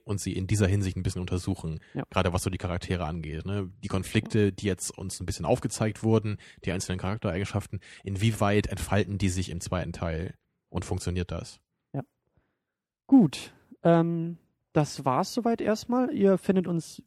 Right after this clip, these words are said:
Speaker 2: wie immer, falls ihr das irgendwie über iTunes oder sonst wie hört, ähm, natürlich auch im Netz unter secondunit minus podcast punkt de.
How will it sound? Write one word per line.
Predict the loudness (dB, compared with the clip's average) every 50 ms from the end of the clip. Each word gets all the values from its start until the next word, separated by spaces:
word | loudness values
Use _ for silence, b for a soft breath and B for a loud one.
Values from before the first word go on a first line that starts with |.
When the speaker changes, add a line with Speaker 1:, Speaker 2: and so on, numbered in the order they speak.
| _ -10 _
Speaker 2:
wie | -2 -2 -2 0
immer, | 0 0 2 4 4 4 4 2
falls | 0 0 0 -2 0 2
ihr | 2
das | 2 2 2
irgendwie | -2 -2 -2 0
über | 0 0 0
iTunes | 0 -2 -2 -4 -6 -8 -4
oder | -2 -2 0
sonst | 0 -2 -2 -2
wie | -2 0
hört, | 2 2 2 2 -2 -6 -4 -4
ähm, | -4 -2 -2
natürlich | -4 -4 -6 -6 -8 -6 -6 -6
auch | -4 -2
im | 0
Netz | 0 0 0 -2 -6
unter | -6 -6 -2 0 2 2 2 2 0
secondunit | -2 -4 -4 -4 -4 -6 -4 -2 -2 0 0 0
minus | -2 -2 -4 -4 -4
podcast | -4 -4 -4 -4 -8 -12 -12 -12
punkt | -14 -16 -16 -12 -8
de. | -2 0 0 0